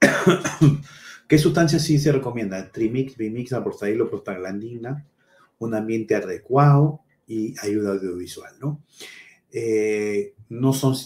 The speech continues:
no son reemplazables, equi-, equi-, no son iguales, digamos. El Trimix no es igual que el Bimix, no es igual que el prostadilo, no es igual que el prostaglandina. Personalmente, yo recomendaría Trimix o,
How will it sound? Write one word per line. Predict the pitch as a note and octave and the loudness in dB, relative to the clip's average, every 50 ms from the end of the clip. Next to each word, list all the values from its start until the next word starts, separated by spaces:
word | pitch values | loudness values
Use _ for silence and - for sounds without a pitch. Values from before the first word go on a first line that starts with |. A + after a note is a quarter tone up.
| - - | -12 -8
no | B2 A#2+ B2 | -4 -4 -4
son | B2+ - - - C3+ B2+ C3 C3 B2+ | -4 -6 -6 -4 -2 0 0 0 2
reemplazables, | B2+ A#2 G#2 G2 G#2 G2+ F#2+ - - - A#2 B2 B2+ B2 A2+ A#2 A#2 - - - | 2 0 0 0 -2 -4 -4 -4 -4 -2 -2 0 0 0 -2 -2 -4 -4 -8 -10
equi-, | - - - G2+ G2+ - - | -14 -12 -10 -10 -10 -10 -8
equi-, | - G#2 G2 - _ _ _ _ _ _ - C3+ _ _ _ _ _ - - - | -8 -8 -8 -8 _ _ _ _ _ _ -20 -20 _ _ _ _ _ -20 -16 -12
no | A#2 A#2+ B2 | -6 -6 -4
son | B2 - B2+ A#2 | -4 -2 -4 -2
iguales, | A2 G#2 G#2 A2+ B2+ C3 B2 A2+ G#2+ G2+ | -2 -2 2 4 4 4 4 2 0 -2
digamos. | G#2 G2+ G#2 A2 A2 A2 G#2+ B2+ C#3+ D3 - - _ _ _ _ | -2 -2 -2 -2 -4 -6 -8 -8 -10 -10 -12 -18 _ _ _ _
El | G#2+ G#2 - | -16 -10 -6
Trimix | - A#2+ A#2+ A#2+ A2+ A2+ - - - | -4 -4 -4 -4 -6 -10 -12 -14 -12
no | G#2 G#2 G#2 G#2+ G#2+ | -10 -8 -8 -8 -8
es | G#2 G2+ - A2 | -10 -8 -8 -4
igual | G2+ G2+ G2+ G2+ G2+ | -2 -2 -2 -2 -2
que | - G2 | -4 -8
el | F#2+ | -6
Bimix, | G#2 G#2 G#2 G#2+ G#2 G2+ - - G#2+ | -6 -6 -6 -8 -10 -10 -12 -10 -8
no | G#2 | -8
es | G2+ G2+ | -6 -4
igual | G#2 G2+ G2+ G2+ | -4 -4 -4 -6
que | - G2+ | -8 -10
el | G2+ | -12
prostadilo, | - F#2 - - G#2 G#2 G#2 G#2 G2+ G2 | -12 -14 -8 -4 -2 -2 -2 -2 -4 -4
no | G2+ G2+ | -6 -6
es | - G2+ | -4 -4
igual | G2+ G2 G2 | -6 -6 -4
que | G2 G#2 | -8 -10
el | G2 | -10
prostaglandina. | - G2 - - G2 F#2 F#2 G2+ G#2 A2 A#2+ B2+ B2 B2 C#3 C#3+ C#3+ - - - - - - - _ - - | -10 -12 -10 -10 -12 -10 -8 -10 -8 -6 -4 -4 -2 -2 -2 -4 -6 -12 -18 -20 -20 -20 -20 -20 _ -20 2
Personalmente, | _ C3+ B2+ B2 - A#2+ B2 B2+ B2+ B2+ C3 C3+ C3+ C3+ C3+ C#3+ C#3+ C#3+ C3 B2+ | _ 4 4 4 2 0 0 2 4 6 6 6 6 6 6 6 6 6 6 2
yo | A2 G#2+ A2 A2 A2 A2 A2 | 2 4 4 6 6 4 4
recomendaría | A2 A2 - G#2 G2+ G2 G2 G2 G2+ G#2+ G#2+ G2+ | 2 2 0 0 -4 -2 -2 -2 -2 -2 -2 0
Trimix | - A2+ A2 G#2+ A2+ A2 - - A2+ | 0 0 0 0 -2 -6 -4 -4 -4
o, | G#2+ | -4